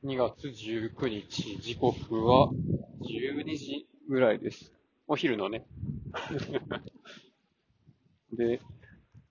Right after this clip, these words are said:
まあ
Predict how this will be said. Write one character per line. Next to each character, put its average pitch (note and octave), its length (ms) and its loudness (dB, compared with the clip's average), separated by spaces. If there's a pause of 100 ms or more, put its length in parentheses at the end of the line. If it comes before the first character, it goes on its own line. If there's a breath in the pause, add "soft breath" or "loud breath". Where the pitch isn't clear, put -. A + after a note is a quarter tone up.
(2500)
ま E3+ 100 0
あ D#3 60 -2